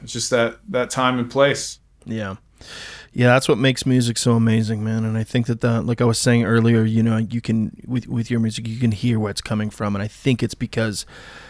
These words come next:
Speaker 2: because you allow yourself to just, um, to accept that fact of just, it's, it's here, it's now, this is what's happening, and just let it be what it is.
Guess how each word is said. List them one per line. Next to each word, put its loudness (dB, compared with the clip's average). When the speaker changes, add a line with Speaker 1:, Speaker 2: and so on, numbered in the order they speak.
Speaker 2:
because 4
you 2
allow -2
yourself -2
to -8
just, -4
um, 0
to 4
accept 2
that -2
fact -8
of 2
just, 2
it's, 0
it's -2
here, 4
it's -4
now, 0
this -4
is -6
what's -4
happening, -2
and 2
just -2
let 0
it -6
be 4
what 2
it 2
is. 2